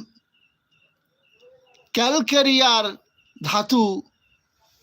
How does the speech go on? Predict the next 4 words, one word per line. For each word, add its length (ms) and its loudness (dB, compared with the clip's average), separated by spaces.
উপমাংস 680 2
হওয়া, 300 4
এই 280 4
সমস্ত 500 2